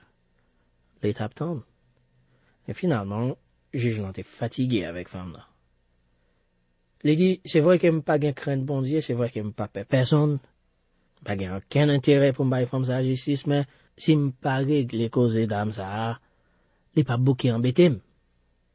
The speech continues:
Finalman jijlan te oblije chit a pale avèvlan Jou k li te rann li jistis,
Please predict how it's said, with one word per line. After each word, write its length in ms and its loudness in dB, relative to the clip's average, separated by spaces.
Finalman 640 2
jijlan 300 -4
te 100 -6
oblije 440 -2
chit 300 -8
a 80 -8
pale 300 -6
avèvlan 520 -4
Jou 160 -4
k 60 -8
li 100 -6
te 160 -2
rann 160 -4
li 160 -6
jistis, 640 -12